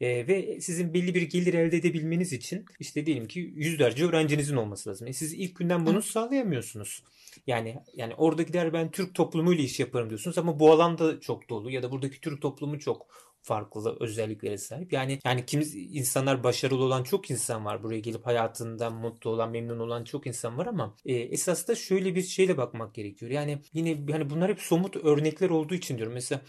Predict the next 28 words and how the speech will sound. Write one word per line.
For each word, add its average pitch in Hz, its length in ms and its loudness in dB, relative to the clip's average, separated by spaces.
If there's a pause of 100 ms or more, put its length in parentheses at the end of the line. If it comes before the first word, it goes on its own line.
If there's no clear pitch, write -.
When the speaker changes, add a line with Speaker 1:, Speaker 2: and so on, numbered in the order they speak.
Speaker 1:
ben 185 240 4
diyor 170 180 2
işte 185 260 -4
kaç 185 280 0
yıl 151 120 0
çalıştım, 143 460 -4
işte 151 280 -4
beş 190 200 0
yüz 135 160 -4
bin 165 160 0
lira 170 200 2
biriktirdim 101 540 -6
diyor. 95 220 -6 (200)
Onunla 185 340 6
geleceğim 185 460 2
diyor. 120 100 -2
Şimdi 131 260 -4
beş 214 240 -2
yüz 196 160 -6
bin 135 160 -4
lira 147 260 -4
burada 170 260 -2 (100)
elli 214 240 -4
bin 151 200 0
pound 113 280 0
civarında 143 380 -2
bir 180 120 -8
para. 135 320 0